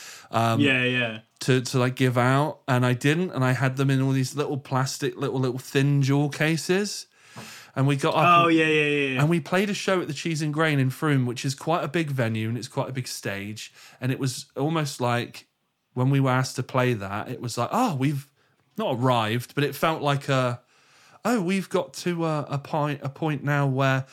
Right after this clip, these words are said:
Speaker 1: people know what we're doing and they, you know, they're taking us seriously as musicians," because this venue, I thought the venue was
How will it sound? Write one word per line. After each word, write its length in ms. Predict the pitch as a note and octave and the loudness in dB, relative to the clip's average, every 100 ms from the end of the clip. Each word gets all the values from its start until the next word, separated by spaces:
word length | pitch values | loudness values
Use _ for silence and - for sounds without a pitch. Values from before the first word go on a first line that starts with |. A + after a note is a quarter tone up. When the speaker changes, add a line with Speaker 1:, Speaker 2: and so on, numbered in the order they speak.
| - - - | -20 -20 -6
Speaker 1:
people 260 | F3 C#3 D3 | -6 -2 0
know 180 | D3+ D3 | 2 0
what 120 | C3+ | 0
we're 140 | B2+ | -2
doing 440 | A#2+ D#3+ D3 A2 A2 | 0 2 2 0 -2
and 140 | A2+ | -2
they, 220 | A#2 A#2 - | -2 -4 -4
you 280 | B2 A#2 | -6 -4
know, 120 | A#2 A2 | -4 -4
they're 120 | A#2+ | -4
taking 400 | - C#3 C3+ A#2 | 0 -2 0 -4
us 120 | A2 | -2
seriously 500 | - D3 C3 - A2+ | 0 0 0 -2 -6
as 100 | G#2 | -6
musicians," 600 | A2+ G#2+ C3+ - G2+ F#2+ | -4 -2 -2 -2 -10 -10
because 360 | - A2 A#2 G#2+ | -10 -10 -8 -8
this 180 | A2 G#2 | -10 -10
venue, 420 | A#2 A2 G#2+ G2 | -8 -8 -8 -8
I 120 | G#2 | -10
thought 260 | A2+ A2 - | -8 -8 -8
the 80 | G#2 | -8
venue 340 | A2 G#2+ G#2 | -4 -4 -4
was 220 | G#2 G2+ | -6 -8